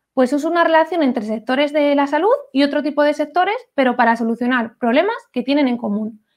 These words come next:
¿Qué es una red de servicios? Son centros de salud que complementan sus prestaciones con otros centros del mismo área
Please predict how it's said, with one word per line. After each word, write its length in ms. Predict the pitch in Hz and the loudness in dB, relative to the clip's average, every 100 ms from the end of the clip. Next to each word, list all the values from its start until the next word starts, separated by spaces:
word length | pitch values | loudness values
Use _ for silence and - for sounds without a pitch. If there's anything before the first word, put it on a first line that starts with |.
| _ _ - | _ _ -4
¿Qué 80 | 381 | -4
es 100 | 381 | 2
una 160 | 330 | 2
red 160 | 269 247 | 2 0
de 120 | 233 | -2
servicios? 580 | 233 214 240 - - _ _ _ _ | -4 -6 -8 -10 -16 _ _ _ _
Son 220 | 320 320 | 0 0
centros 580 | 320 381 370 247 226 - - | 0 -4 -2 -2 -4 -12 -8
de 160 | 247 233 | -4 -2
salud 340 | 226 277 440 480 _ _ | 0 2 2 -2 _ _
que 140 | 269 | -2
complementan 580 | 262 247 233 254 277 330 | 0 0 2 0 0 -2
sus 100 | 339 | -4
prestaciones 680 | 330 320 330 330 381 277 220 | -6 -2 0 0 -2 -2 -4
con 180 | - 233 | -4 -2
otros 260 | 254 311 320 | 0 0 -2
centros 380 | 349 330 240 214 | -4 -4 -4 -2
del 100 | 220 | 0
mismo 340 | 285 311 339 | 0 2 4
área 260 | 381 381 | 2 2